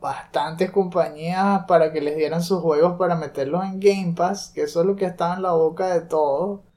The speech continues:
Por el tiempo, Game Pass, Game Pass, Game Pass y muchas promociones. Pero sí cerraron el año con broche de oro con el estreno de Forza Horizon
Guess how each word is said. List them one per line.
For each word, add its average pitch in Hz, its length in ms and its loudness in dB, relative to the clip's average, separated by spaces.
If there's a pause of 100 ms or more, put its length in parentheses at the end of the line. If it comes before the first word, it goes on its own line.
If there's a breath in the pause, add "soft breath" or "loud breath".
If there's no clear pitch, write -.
(200)
Por 147 100 -4
el 139 60 -4
tiempo, 139 200 -6
Game 151 180 0
Pass, 147 200 -2
Game 156 200 -4
Pass, 160 220 0
Game 165 240 0
Pass 160 240 -2
y 143 40 -10
muchas 143 380 -4
promociones. 175 840 -6 (480 soft breath)
Pero 269 360 8
sí 185 200 -6
cerraron 202 540 2
el 214 160 -2
año 202 500 -4
con 180 200 0
broche 165 340 0
de 208 140 2
oro 196 400 4
con 214 220 -2
el 190 100 -4
estreno 170 720 -2
de 233 160 2
Forza 170 460 2
Horizon 180 600 2